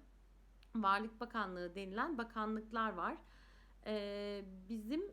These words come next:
işte romanımızın kahramanı Winston ise, e, Sevgi Bakanlığı'nda, Gerçeklik Bakanlığı'nda çalışan bir bakanlıkta çalışıyor.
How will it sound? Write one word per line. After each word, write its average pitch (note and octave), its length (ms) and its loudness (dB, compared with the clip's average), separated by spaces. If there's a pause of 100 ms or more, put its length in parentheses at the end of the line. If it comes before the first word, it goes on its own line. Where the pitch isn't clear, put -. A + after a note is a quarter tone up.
işte B3 420 -2
romanımızın A#3+ 680 0
kahramanı A#3+ 960 0
Winston A#3 680 -2
ise, A3+ 440 -4 (460)
e, G#3+ 540 -2 (400)
Sevgi A3+ 360 0
Bakanlığı'nda, G#3+ 680 2
Gerçeklik G#3 640 -4
Bakanlığı'nda G3 640 -2
çalışan C4+ 460 -2
bir B3+ 160 2
bakanlıkta A#3+ 580 0
çalışıyor. G3+ 500 -4